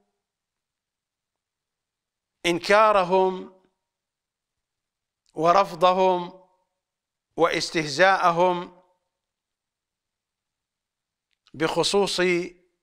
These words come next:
ظلامة فاطمة وما جرى عليها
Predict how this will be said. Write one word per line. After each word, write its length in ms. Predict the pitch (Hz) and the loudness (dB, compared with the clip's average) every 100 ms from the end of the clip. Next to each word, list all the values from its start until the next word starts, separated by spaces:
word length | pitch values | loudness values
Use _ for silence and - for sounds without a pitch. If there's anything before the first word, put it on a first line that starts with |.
| _ _ _ _ _ _ _ _ _ _ _ - | _ _ _ _ _ _ _ _ _ _ _ -8
ظلامة 720 | 147 170 180 190 185 165 147 | -2 0 2 0 -2 -6 -4
فاطمة 580 | 147 151 135 113 98 90 _ - | 2 2 0 -10 -16 -20 _ -4
وما 300 | 139 180 185 | 0 0 0
جرى 260 | 156 160 | 0 2
عليها 960 | 151 131 143 175 160 165 165 160 156 | 4 2 2 0 0 0 2 0 -4